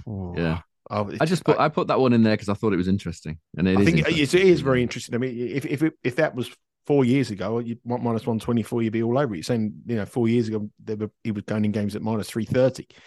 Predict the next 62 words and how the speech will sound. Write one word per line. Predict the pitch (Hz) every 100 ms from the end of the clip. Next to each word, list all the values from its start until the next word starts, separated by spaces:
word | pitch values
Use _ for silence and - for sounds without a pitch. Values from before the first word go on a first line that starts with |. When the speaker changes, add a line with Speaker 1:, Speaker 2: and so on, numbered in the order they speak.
| - _ -
Speaker 1:
So, | 92
Speaker 2:
Mm. | 87
Speaker 1:
you |
know, | 110 107
it, | 98
it | 120 - 120
is, | 127 117
it | 120 -
is | 113 117 113
a | 110
price | 101 117 113
that | 117 90
will | 113 -
definitely, | 127 139 - 110 98 92 -
definitely, | 135 107 98 -
definitely | 123 113 98
tempt | - 123 113
some | 117 110
people. | 110 101 90 90 - - - - -
But | 120
for | 135
me, | 131 123 117
Isner's | 113 110 98 - - _ _
on | 107 107
the |
decline | 92 101 - 104 95
massively. | 98 - - - - _ _ -
I |
mean, | 92 90
Speaker 2:
Mm. | 90
Speaker 1:
massively. | 76 - 76 - _ _
Speaker 2:
As | 123 98
you |
Speaker 1:
And, | 90
Speaker 2:
would | 90
be | 85
at | 69
Speaker 1:
uh, |
Speaker 2:
almost | 76 76 -
thirty-eight | 87 71 78 73
Speaker 1:
yeah. |
Speaker 2:
years | 78 76
of | 78
age, | 76 -
yeah. | 143 80
Speaker 1:
Well, | 220 202
some | 165 160 113
of | 98
us | -
peak | 92 87
a | 76
little | 71
bit | 67 -
later, | 67 - 76 127
you | 139
know, | 127 127 123 -
but, | - -
but, | -
you | 98
know, | 80 - _ _ -
present | 123 120 -
company. | 120 104 113